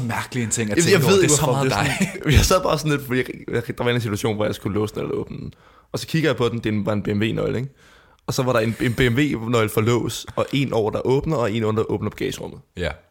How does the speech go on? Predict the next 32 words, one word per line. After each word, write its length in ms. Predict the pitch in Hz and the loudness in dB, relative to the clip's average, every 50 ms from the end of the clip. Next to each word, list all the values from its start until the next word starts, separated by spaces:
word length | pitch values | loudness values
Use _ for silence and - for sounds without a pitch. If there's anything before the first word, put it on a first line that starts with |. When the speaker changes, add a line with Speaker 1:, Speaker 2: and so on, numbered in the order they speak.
| _ _ - | _ _ -4
Speaker 2:
Bagagerummet 420 | 127 117 156 165 151 160 143 123 | -2 0 0 0 0 0 0 0
er 40 | 107 | 0
med 140 | 104 101 - | 0 0 0
på. 180 | - - - - | -2 -4 -6 -8
Totalt 360 | - - - - 151 143 85 | -12 -10 -2 -2 -2 0 0
Speaker 1:
Mm. 60 | 135 | 2
Speaker 2:
unødvendig 360 | 156 160 143 123 120 107 113 98 - - - - - | 2 2 2 2 0 0 -2 -4 -6 -12 -20 -10 -4
feature, 280 | - 117 101 - - 107 | -2 -2 -2 0 -2 -2
men 200 | 104 98 98 - - _ _ _ _ - _ - - - - - | 0 -2 -4 -6 -10 _ _ _ _ -20 _ -20 -20 -20 -12 -12
det, 140 | 123 107 - | -10 -6 -6
det 20 | |
er 60 | 123 | -4
fint 200 | - - 160 156 - | -4 -2 -4 -4 -6
nok. 100 | - - _ - - 113 107 | -12 -18 _ -8 -6 -4 -2
Speaker 1:
Mm. 220 | 98 85 73 78 87 - _ _ _ | -2 -4 -6 -8 -12 -16 _ _ _
Speaker 2:
Men 340 | - 117 120 113 110 110 110 - - - _ _ _ - | -4 0 0 2 2 0 -2 -4 -10 -18 _ _ _ -2
åbn 240 | 143 147 139 143 127 | 0 0 2 0 0
og 60 | 110 | 2
luk, 220 | 107 107 107 107 - - - _ _ _ _ _ _ _ _ _ _ _ _ _ _ _ _ _ _ _ _ _ _ - | 2 2 0 0 -4 -12 -20 _ _ _ _ _ _ _ _ _ _ _ _ _ _ _ _ _ _ _ _ _ _ -6
jeg 160 | 110 107 - | -6 -6 -4
kunne 120 | - 117 | -4 -4
jeg 80 | 101 92 | -4 -2
bare 60 | - | -4
overhovedet 240 | - - - - 110 - | -8 -4 -2 -2 -2 0
ikke 60 | - | 0
Speaker 1:
Men, 80 | 143 | 0
Speaker 2:
håndtere 100 | 139 127 | 0 0
Speaker 1:
men 100 | 123 139 | 0 0
Speaker 2:
på 40 | 135 - | 0 2
Speaker 1:
se, 100 | 139 143 | 0 0
Speaker 2:
det. 100 | 135 131 | 0 0
Speaker 1:
nu, 160 | 151 156 | 0 0